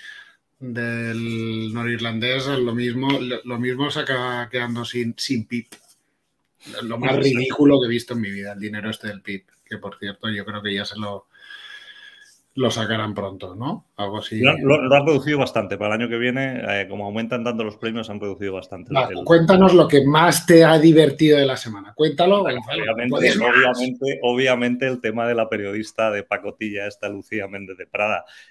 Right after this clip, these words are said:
Speaker 2: a la que, por cierto, a la que, por cierto, hemos invitado al programa, eh,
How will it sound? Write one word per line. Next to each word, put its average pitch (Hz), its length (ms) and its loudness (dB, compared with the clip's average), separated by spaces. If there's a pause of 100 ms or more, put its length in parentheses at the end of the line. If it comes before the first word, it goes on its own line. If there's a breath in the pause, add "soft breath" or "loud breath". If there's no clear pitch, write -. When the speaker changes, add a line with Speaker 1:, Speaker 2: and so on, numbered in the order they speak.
Speaker 2:
a 127 140 6
la 170 180 6
que, 131 120 0
por 120 180 -2
cierto, 143 580 -2
a 104 80 -6
la 101 140 -6
que, 107 100 -8
por 104 180 -10
cierto, 117 640 -6
hemos 113 320 0
invitado 107 380 -6
al 107 100 -4
programa, 117 520 -6 (640 soft breath)
eh, 101 640 -2